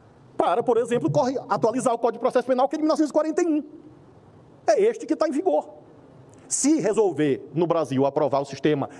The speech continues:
acusatório puro, que não vige no Brasil hoje, mas se quiserem o sistema acusatório puro, que o façam. Mas não é o judiciário que pode fazer.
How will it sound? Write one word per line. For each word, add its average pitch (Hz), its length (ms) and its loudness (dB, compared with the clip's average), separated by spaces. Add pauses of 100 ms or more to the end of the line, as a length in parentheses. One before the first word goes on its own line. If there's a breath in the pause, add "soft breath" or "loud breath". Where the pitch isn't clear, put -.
acusatório 156 640 0
puro, 302 420 0 (640)
que 220 100 2
não 269 240 2
vige 262 300 2
no 247 100 2
Brasil 254 320 2
hoje, 262 300 2 (880 loud breath)
mas 233 160 2
se 330 100 0
quiserem 311 460 2
o - 40 -2
sistema 220 380 0
acusatório 160 540 0
puro, 302 300 2
que 320 100 0
o - 80 2
façam. 277 460 0 (520 loud breath)
Mas 254 160 2
não 330 240 2
é 330 120 4
o 330 80 -6
judiciário 311 520 2
que 320 120 2
pode 285 240 0
fazer. 277 400 2